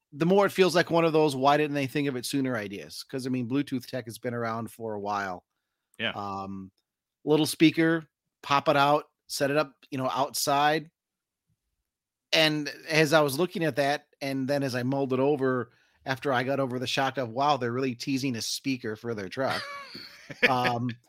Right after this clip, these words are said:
Speaker 1: it dawned on me, "Well, let's see. I've got a portable Bluetooth speaker sitting out in the garage. I have another portable Bluetooth speaker sitting out in my shop. So as I'm carrying my phone around, if I wanna listen to something, I got the speaker right there to listen to."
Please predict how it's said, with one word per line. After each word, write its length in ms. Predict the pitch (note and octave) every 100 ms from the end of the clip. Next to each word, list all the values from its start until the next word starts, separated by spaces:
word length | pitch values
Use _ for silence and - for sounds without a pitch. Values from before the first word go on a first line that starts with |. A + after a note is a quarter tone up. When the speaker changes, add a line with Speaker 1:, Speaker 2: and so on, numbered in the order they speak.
| - - -
Speaker 1:
it 160 | G3+ B2+
dawned 300 | F3 F3+ G#3+
on 100 | F#3
me, 140 | D#3 D3+
"Well, 220 | D#3 F3+
let's 200 | F3+ -
see. 280 | - F3 A2
I've 160 | C#3+
got 160 | C#3 D3+
a 60 |
portable 380 | B2 F3 F#3+ F3
Bluetooth 400 | D3 E3+ E3 F3+
speaker 360 | - - E3+ E3+
sitting 300 | - F3+ D#3
out 220 | C#3+ D3+ -
in 420 | D3 C#3 C3+ D3 F3 D3+ _
the 460 | C#3+ C3 B2+ A#2+ A2
garage. 720 | A2+ B2+ D3 C3 G2+ C#3+ D3 - _ _ _ _ _
I 120 | C3
have 160 | C#3 C3+
another 360 | C3 D#3+ F3 D3+
portable 460 | B2 D#3 D3 C#3+
Bluetooth 440 | B2 C#3+ C#3 C#3+ B2
speaker 360 | - C3 C#3
sitting 380 | B2+ - C#3+ C3
out 200 | C3 C3 _ _
in 160 | D3 C#3
my 160 | A2
shop. 560 | G#2 - A#3 E3+ E3 G3+ - _ _ _ -
So 180 | -
as 140 | D3+ C3+
I'm 100 | C3+
carrying 320 | - D3+ D3
my 140 | C3+
phone 260 | A#2+ E3+ G#3
around, 320 | D3+ C3 E3+
if 80 | E3
I 100 | C3
wanna 240 | A#2 C3+
listen 240 | B2 C3+ D3+
to 40 |
something, 300 | C3 D3 D3
I 80 | A#2+
got 180 | A#2 A#2+
the 60 | A2+
speaker 400 | - C3 B2+ A#2+
right 180 | B2+
there 140 | C3 A#2+
to 60 |
listen 320 | A2+ B2 C#3+ C#3
to." 280 | D#3 D#3+